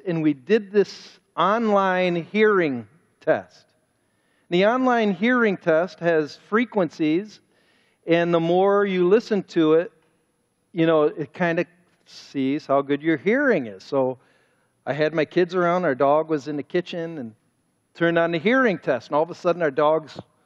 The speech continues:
lip is going up a little bit, and all of a sudden my son and my daughter are going, "Ah, that hurts." I'm like, "What? What do you, don't you hear that?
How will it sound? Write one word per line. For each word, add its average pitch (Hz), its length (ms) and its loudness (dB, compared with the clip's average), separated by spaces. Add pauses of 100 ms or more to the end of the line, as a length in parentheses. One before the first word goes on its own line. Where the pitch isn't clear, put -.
(120)
lip 190 220 2
is 160 140 0
going 165 280 0
up 175 440 -2
a 196 60 0
little 226 160 4
bit, 233 260 -4 (560)
and 165 100 -4
all 196 100 4
of 220 80 0
a 208 60 -6
sudden 220 300 0
my 190 140 -2
son 226 380 0
and 240 80 2
my 175 140 -2
daughter 208 300 2
are 233 40 2
going, 214 300 0
"Ah, 330 400 2
that 233 180 0
hurts." 339 560 -2 (220)
I'm 233 40 0
like, 226 160 2
"What? 349 320 2
What 240 100 -2
do 285 60 -2
you, 269 120 -2
don't 320 320 2
you 330 140 4
hear 330 300 2
that? 359 280 -2